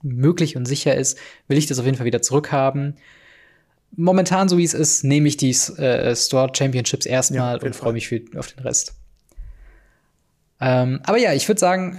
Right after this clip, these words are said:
Speaker 1: wir gehen damit mal weiter zu den, äh, in Anführungszeichen, Hauptreleases. Äh, heißt die vier Standardsets, die im, äh, ja, in Zukunft auf uns warten. Äh, nach den vier Quartalen unterschieden, äh, haben wir quasi, dass das nächste Set, was rauskommen wird,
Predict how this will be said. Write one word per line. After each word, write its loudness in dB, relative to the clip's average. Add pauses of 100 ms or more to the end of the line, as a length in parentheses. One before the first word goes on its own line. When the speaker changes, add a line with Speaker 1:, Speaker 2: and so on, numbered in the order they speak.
Speaker 1:
wir 4
gehen 2
damit 0
mal 2
weiter 0
zu 2
den, 0
äh, 2
in 0
Anführungszeichen, 0
Hauptreleases. -4
Äh, 2
heißt -2
die 2
vier 0
Standardsets, -2
die -6
im, -6 (420)
äh, 2
ja, 0
in -4
Zukunft -2
auf -4
uns -2
warten. -2
Äh, 0
nach -2
den -2
vier -2
Quartalen -2
unterschieden, -2
äh, 0
haben -2
wir 0
quasi, -2
dass -2
das -6
nächste -2
Set, -2
was -4
rauskommen -4
wird, -2